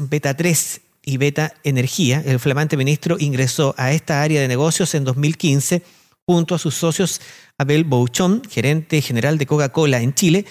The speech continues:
y Pedro Pablo Errázuriz, presidente de efe, la empresa de ferrocarriles del Estado, y es ministro de Transportes. Este último, tal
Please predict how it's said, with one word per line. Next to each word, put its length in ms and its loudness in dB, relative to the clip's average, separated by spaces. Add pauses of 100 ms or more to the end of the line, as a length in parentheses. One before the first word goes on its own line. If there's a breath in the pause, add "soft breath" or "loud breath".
(360 loud breath)
y 100 2
Pedro 380 2
Pablo 520 2
Errázuriz, 600 -2
presidente 840 0
de 520 -2
efe, 400 -2 (520)
la 80 -2
empresa 300 0
de 80 0
ferrocarriles 760 0
del 200 -2
Estado, 400 0 (520 loud breath)
y 120 2
es 80 2
ministro 880 0
de 240 0
Transportes. 680 -4 (640 loud breath)
Este 160 0
último, 340 2
tal 200 -2